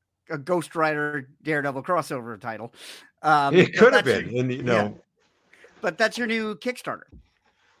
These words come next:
Speaker 2: It is. It is. Kickstarter in progress. Uh, today is ten days to go. Um, so that is, um, uh,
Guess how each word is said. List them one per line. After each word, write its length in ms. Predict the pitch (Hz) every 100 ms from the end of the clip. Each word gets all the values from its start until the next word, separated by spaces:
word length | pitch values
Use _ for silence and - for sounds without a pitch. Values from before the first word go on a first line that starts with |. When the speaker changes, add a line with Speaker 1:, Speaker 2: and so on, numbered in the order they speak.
| _ _ _
Speaker 2:
It 160 | 165 196
is. 320 | 233 139 -
It 100 | 123
is. 220 | 160 107
Kickstarter 540 | - 131 - 147 131 123
in 100 | 123
progress. 580 | 127 127 127 139 123 113
Uh, 140 | 104
today 360 | 104 113 117 117
is 260 | 107 - _ _ _
ten 360 | - - 147 151
days 320 | 143 139 135
to 120 | -
go. 480 | 107 101 98 123 131 -
Um, 420 | 101 95 95 95
so 300 | - 101 95
that 240 | 107 131
is, 220 | 123 113 113
um, 400 | 104 101 95 95 _ _ _ _ _ _ _ -
uh, 400 | 117 110 110